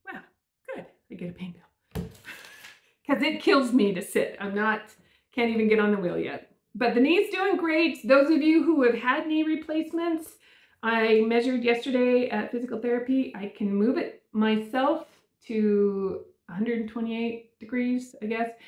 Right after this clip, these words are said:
and he can get me to a hundred forty. They need to get me, I need to get me to a hundred forty.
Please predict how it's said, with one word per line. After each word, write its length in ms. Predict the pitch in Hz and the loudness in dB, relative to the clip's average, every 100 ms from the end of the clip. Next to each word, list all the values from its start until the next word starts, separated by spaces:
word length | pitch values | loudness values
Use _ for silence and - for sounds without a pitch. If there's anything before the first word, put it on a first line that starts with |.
| - - | -20 -8
and 140 | 196 | 2
he 140 | 226 254 | 4 6
can 120 | 254 | 4
get 160 | 233 233 | 4 2
me 140 | 220 | 0
to 100 | 214 | -2
a 60 | 208 | 0
hundred 340 | 208 202 196 | 0 0 -4
forty. 380 | 185 175 - - _ | -6 -6 -6 -12 _
They 180 | 202 190 | -6 -2
need 300 | 202 254 - | 4 4 2
to 80 | 214 | 0
get 200 | 208 208 | 0 2
me, 160 | 214 - | 0 4
I 140 | 254 | 6
need 240 | 277 262 | 6 4
to 60 | 233 | 2
get 300 | 214 214 214 | 0 0 2
me 280 | 208 180 175 | 2 0 -4
to 120 | 202 | -6
a 60 | 175 | -6
hundred 360 | 180 170 170 | -6 -6 -8
forty. 420 | 165 160 104 - | -8 -8 -8 -12